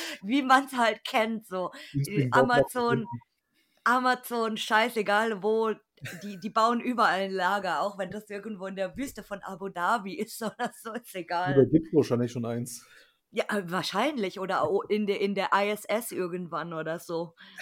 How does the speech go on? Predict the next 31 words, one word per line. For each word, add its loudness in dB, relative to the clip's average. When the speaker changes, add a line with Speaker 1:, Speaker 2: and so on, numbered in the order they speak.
Speaker 1:
Prime-Lieferung. 4
<laughs> -4
Speaker 2:
Prime-Lieferung, 0
Freihaus, 0
auch -8
zur -6
I -4
S -6
S. -10
Speaker 1:
Irgendwie 4
so. 2
Oder 0
so -6
ein -4
Mondshuttle 0
dann -4
demnächst -6
mit -8
Prime. 0
<laughs> -6
Speaker 2:
Aber -10
da -6
hätte, 0
glaube 4
ich, 2
der 2
Post 0
schon -4
ein -2
Monopol 4
drauf. -2